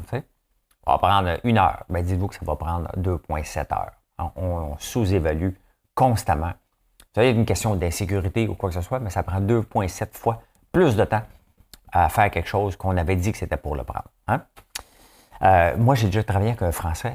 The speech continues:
François Boudrouille. Je ne sais pas s'il m'écoute encore, s'il est encore à Montréal.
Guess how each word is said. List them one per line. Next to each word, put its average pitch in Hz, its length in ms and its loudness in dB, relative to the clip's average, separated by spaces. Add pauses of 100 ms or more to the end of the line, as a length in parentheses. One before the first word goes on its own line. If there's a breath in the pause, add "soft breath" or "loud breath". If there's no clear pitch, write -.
(160)
François 143 360 -2
Boudrouille. 113 400 0
Je 92 80 -8
ne 98 40 -6
sais - 120 -8
pas 302 140 -8
s'il - 180 -6
m'écoute 76 320 -2
encore, 110 320 -2
s'il - 140 -8
est - 60 -8
encore 78 260 0
à 73 40 0
Montréal. 78 360 -4